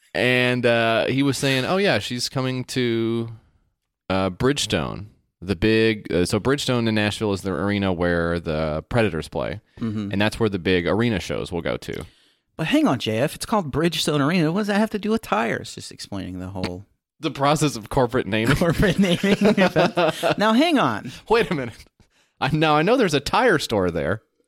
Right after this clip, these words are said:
Speaker 1: And maybe there is even. I don't know. But that's where the, uh, that's where
Speaker 2: Go to the game, pick up <laughs> a couple of, uh, white walls, toss them in the back.
Speaker 1: <laughs> Ah, they're so expensive here.
Speaker 2: <laughs>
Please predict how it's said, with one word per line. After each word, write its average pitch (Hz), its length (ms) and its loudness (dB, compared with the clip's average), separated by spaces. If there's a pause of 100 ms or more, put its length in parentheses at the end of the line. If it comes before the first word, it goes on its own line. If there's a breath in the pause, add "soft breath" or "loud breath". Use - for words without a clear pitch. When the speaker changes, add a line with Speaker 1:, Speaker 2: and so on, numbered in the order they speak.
(720)
Speaker 1:
And 135 120 4
maybe 165 220 2
there 160 180 4
is 107 240 2
even. 76 220 -6
I 82 100 -2
don't 90 140 -4
know. 67 140 -8 (540 loud breath)
But 127 120 0
that's 143 180 2
where 151 160 2
the, 113 180 4
uh, 98 440 2
that's 110 240 0
where 123 100 4
Speaker 2:
Go 165 80 6
to 156 60 4
the 139 60 2
game, 139 260 2
pick 131 160 -2
up 120 160 -2 (320)
<laughs> - 300 -10
a 190 60 -4
couple 131 480 0
of, 113 60 -8
uh, 110 240 2
white 123 240 2
walls, 113 340 -2
toss 165 520 2
them 143 160 0
in 131 60 0
the 131 80 -2
back. 127 340 0
Speaker 1:
<laughs> - 80 -20
Ah, 190 200 2
they're 151 120 2
so 185 160 0
expensive 165 560 2
here. 113 320 -2
Speaker 2:
<laughs> - 60 2